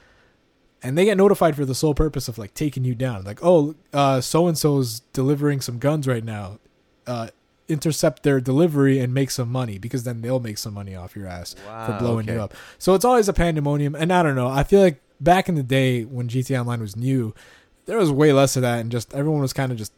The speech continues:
Speaker 1: more into their own thing. Like, I was just so, like,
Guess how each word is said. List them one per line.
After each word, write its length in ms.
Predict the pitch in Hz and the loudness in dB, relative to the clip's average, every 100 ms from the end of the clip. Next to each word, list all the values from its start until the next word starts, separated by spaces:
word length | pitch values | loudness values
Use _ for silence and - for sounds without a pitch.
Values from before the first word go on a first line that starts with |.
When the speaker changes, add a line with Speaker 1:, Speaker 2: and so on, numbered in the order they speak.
| _ | _
Speaker 1:
more 420 | 131 127 127 120 - _ | -4 0 0 0 -6 _
into 220 | 151 131 135 | -4 -2 0
their 200 | 131 127 | 2 2
own 180 | 127 | 0
thing. 320 | 117 - 131 123 | -4 -4 -4 -4
Like, 140 | 123 | -2
I 80 | 156 | 0
was 180 | 160 139 | 0 0
just 180 | 135 | -2
so, 240 | - 139 135 | 0 2 2
like, 340 | 131 117 - | 2 -2 -6